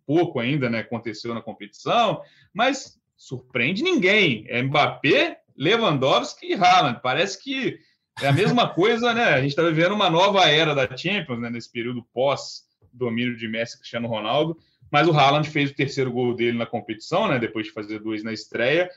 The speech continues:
Speaker 1: e um gol muito importante e acrobático, né? Foi decisivo o Haaland mais uma vez.
Speaker 2: É, todo, muita gente lembrou do, do Ibra, né, que fez vários gols, né, nesse mesmo estilo. O Ibra, que é faixa preta de taekwondo,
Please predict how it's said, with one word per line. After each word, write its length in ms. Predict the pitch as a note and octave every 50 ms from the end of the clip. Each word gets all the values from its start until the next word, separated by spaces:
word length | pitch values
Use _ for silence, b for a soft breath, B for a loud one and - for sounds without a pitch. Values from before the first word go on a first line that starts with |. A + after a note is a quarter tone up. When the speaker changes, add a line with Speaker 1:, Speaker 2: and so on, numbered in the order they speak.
| B B -
Speaker 1:
e 60 | C4+
um 60 | B3
gol 140 | G3+ A#3+ A3
muito 320 | F#3 F3 A#3 C#4+ D4 C#4
importante 880 | B3 G#3 - F#3 D3 C3 C3 - D3+ G3 C4 C#4+ - - - - - _ _ _ _ _
e 120 | - D#4 E4
acrobático, 840 | C#4+ - - F4+ D#4+ C#4+ F3+ C#3+ D3 E3 E3+ E3 - - - - C3
né? 180 | A#2+ A#2 A2
Foi 280 | G#2 - - C3+ E3+ G3+
decisivo 680 | F3+ E3 F3+ F3 - A3+ G3 C#3+ B2+ A#2 C3+ E3 F3+ F#3+
o 440 | G3 D#3+ C3 A#2 A2 A2+ A2+ A2+ A2+ A2+
Haaland 380 | G#2+ A2+ B2+ D3 D#3 D#3 C#3+
mais 220 | C3 C3 C3+ D3 D#3+
uma 180 | F3+ F3 C#3 A#2+
vez. 380 | A2 G#2 G#2 - - - _ _ _ - C3+
Speaker 2:
É, 400 | C3 C3 C3 C3 B2+ C3 C3 B2 B2 - - B2 A#2+ A#2 -
todo, 200 | D3+ D3+ D#3 D3+
muita 360 | C#3 C#3 D3+ E3 E3 F#3+ F3
gente 280 | C#3 D#3 E3+ E3 E3
lembrou 280 | E3+ E3+ E3 E3 E3 D#3+
do, 300 | D#3 D#3 D#3+ D#3+ D3+ D3
do 180 | C#3 C3+ C#3 C#3
Ibra, 440 | C3+ D3 F3+ G#3+ F#3+ F3+ D#3 C#3+
né, 240 | C3+ C#3 C#3+ D#3 E3
que 520 | D#3+ - D3 C#3+ C#3 C3 B2 A#2 A2+ G#2+ G#2+ -
fez 220 | - C3+ C3+ B2 A2+
vários 420 | A#2 C3 C#3+ F3+ G3 F#3+ D#3 B2
gols, 280 | B2 C#3 C#3+ D#3 D#3 C#3+
né, 140 | D3 C#3+
nesse 300 | C3+ C3 C#3+ C#3 - -
mesmo 220 | C#3+ D3+ D3 C#3 C#3+
estilo. 420 | C3 B2+ - - D#3+ F3+ F3+ D#3+
O 60 | D3 D3
Ibra, 280 | D3+ D#3+ D#3 D#3 D#3+
que 100 | D#3 -
é 160 | D#3+ D#3 D3+ C#3+
faixa 300 | - D#3+ D#3 D#3+ F3+ E3
preta 340 | E3 - D#3+ D#3+ D#3+ F3
de 100 | D#3+ D3+
taekwondo, 720 | - F3 E3 E3 D#3+ E3+ D#3+ D3+ C#3 D3 D#3+ F#3 A3 G#3+